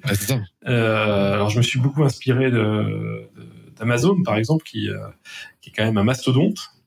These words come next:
Speaker 2: et qui, euh, me, me bluffe toujours à, par sa capacité à innover sur le marché et à, et à avoir finalement à aller vite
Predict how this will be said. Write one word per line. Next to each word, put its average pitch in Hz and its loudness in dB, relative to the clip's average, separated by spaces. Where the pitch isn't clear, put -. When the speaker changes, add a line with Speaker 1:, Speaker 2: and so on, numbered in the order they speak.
Speaker 2:
et 117 0
qui, 143 0
euh, 110 0
me, 107 0
me 110 -2
bluffe 127 0
toujours 139 0
à, 107 0
par 113 -2
sa 107 -8
capacité 127 -2
à 101 -2
innover 127 4
sur 127 -4
le 110 0
marché 127 0
et 110 0
à, 95 -2
et 107 -6
à 101 0
avoir 101 -2
finalement 104 -2
à - -6
aller 107 2
vite 165 0